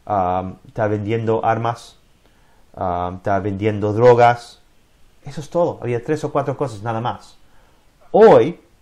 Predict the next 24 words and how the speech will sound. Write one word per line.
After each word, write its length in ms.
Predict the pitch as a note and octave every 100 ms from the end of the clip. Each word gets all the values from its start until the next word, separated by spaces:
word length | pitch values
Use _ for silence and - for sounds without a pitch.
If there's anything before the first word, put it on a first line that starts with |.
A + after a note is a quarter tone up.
| -
hay 140 | - F#3
más 120 | G3+
de 100 | F#3+
treinta 400 | - G3 G#3 F#3+
categorías 600 | - F3+ F3+ F3+ F#3 F3+
distintas, 580 | F3 - A3+ - - - _ _ -
porque 220 | C#3 C#3+
cambió 560 | D3 D3+ D3+ D3+ D3+ D3+ - - _
en 340 | - C3 C3+ B2
noventa 380 | A#2 A2 G#2 G2+
y 80 |
siete 520 | G2+ D3 D#3 F3 A3+ A3 _ -
y 140 | C3+ A#2+
ha 120 | -
cambiado 460 | B2+ A#2 A#2+ A#2+
en 60 | A#2+
dos 180 | G#2+ F#2+
mil 160 | F#2+
dos. 440 | F2+ E3 A#3 A#3 B2+
¿Me 60 |
entiendes? 220 | A#2+ B2+ A2+
Han, 360 | B2+ C#2+ A#2
lo 160 | B2+ C#3
han, 240 | C#3+ D3